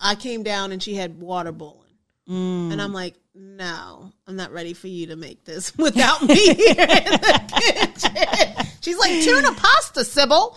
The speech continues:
Speaker 1: Tuna pasta." I'm like, "Yeah, with me in this kitchen. <laughs> You're not gonna burn down this building, baby." <laughs>
Speaker 2: Do you remember the transition for the girls in the junior high?
Speaker 1: Yeah, it was,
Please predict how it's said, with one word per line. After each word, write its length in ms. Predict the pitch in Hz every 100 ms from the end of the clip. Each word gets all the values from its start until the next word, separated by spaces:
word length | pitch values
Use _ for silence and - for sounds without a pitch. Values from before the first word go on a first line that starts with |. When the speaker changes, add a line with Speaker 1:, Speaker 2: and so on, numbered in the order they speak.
| -
Speaker 1:
Tuna 520 | - - 523 640 320 277
pasta." 420 | - 679 - 339 165
I'm 200 | - 233
like, 220 | 220 -
"Yeah, 440 | 233 262 202 175
with 380 | 170 175 208 202
me 280 | 226 247 254
in 160 | 226 214
this 160 | 202
kitchen. 400 | - 220 214 175 180
<laughs> 100 | 233
You're 120 | 381
not 180 | 311 247
gonna 220 | 240 220
burn 300 | 240 240 214
down 300 | 208 196 196
this 180 | 196 190
building, 460 | 190 175 180 190
baby." 440 | 185 180 175 170 233
<laughs> 640 | 214 262 285 - 349 -
Speaker 2:
Do 100 | 370
you 200 | 269 302
remember 360 | 311 269 269 277
the 120 | 269
transition 760 | - 285 277 247 277 - 277
for 100 | 262
the 100 | 262
girls 440 | 247 262 277 285 277
in 80 |
the 80 | 269
junior 300 | 254 277 285
high? 400 | 285 294 302 302 _ _ _
Speaker 1:
Yeah, 360 | 190 254 240
it 80 | 196
was, 280 | 202 190